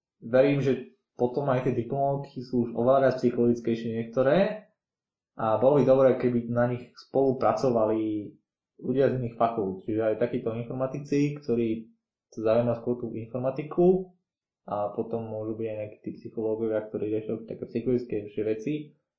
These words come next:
ale môžu spolupracovať popri tom a to je úplne úžasné. Takže vidím, vidím v budovaní komunity veľký zmysel, avšak sa trošku obávam, že to nebude až také jednoduché, ako by sa mohlo zdať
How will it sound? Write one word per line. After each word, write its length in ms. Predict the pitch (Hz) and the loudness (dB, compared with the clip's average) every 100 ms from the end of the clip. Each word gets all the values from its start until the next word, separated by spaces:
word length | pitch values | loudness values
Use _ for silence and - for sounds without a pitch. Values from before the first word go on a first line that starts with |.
| _ _ _ | _ _ _
ale 400 | - 107 107 107 | -4 0 2 2
môžu 320 | 117 120 120 | 2 2 0
spolupracovať 560 | 127 139 139 113 117 107 | 0 2 2 2 0 -4
popri 160 | 110 110 | -4 -6
tom 160 | 110 107 | -6 -6
a 20 | |
to 140 | 113 | -8
je 20 | 113 | -8
úplne 160 | 117 117 | -6 -4
úžasné. 400 | 120 120 104 98 _ _ _ _ _ _ - | -4 -4 -10 -12 _ _ _ _ _ _ 0
Takže 240 | 117 113 | 0 2
vidím, 480 | 123 147 190 175 135 | 0 2 2 2 0
vidím 400 | 139 170 160 131 | -2 0 -2 -2
v 40 | 127 | 0
budovaní 400 | 160 160 139 123 | 2 4 2 -2
komunity 320 | 143 139 - | -2 -2 0
veľký 400 | 123 135 - 127 | 2 2 0 -6
zmysel, 640 | 117 110 156 175 190 190 - _ _ _ _ _ _ 110 | -8 0 4 6 4 0 -10 _ _ _ _ _ _ -6
avšak 960 | 120 - - - - - - - - _ - - - - _ - | -6 -10 -16 -14 -8 -4 -2 -4 -8 _ -16 -14 -16 -20 _ -12
sa 60 | |
trošku 400 | 135 139 143 135 | -6 -4 -2 0
obávam, 320 | 135 135 131 120 | 2 4 4 2
že 160 | 123 | -2
to 140 | - 120 117 113 113 - - _ _ _ _ | 0 2 4 4 0 -4 -16 _ _ _ _
nebude 560 | - 127 135 131 127 117 | -10 -6 -4 2 4 4
až 160 | 110 - | 2 -2
také 320 | 113 117 110 | -2 0 -2
jednoduché, 720 | 113 110 - 127 156 165 - _ | -2 -4 2 2 2 -2 -10 _
ako 160 | - | -12
by 20 | 110 | -10
sa 80 | 113 | -8
mohlo 320 | 110 120 110 | -8 -6 -4
zdať 400 | 110 113 139 143 | 0 2 0 -2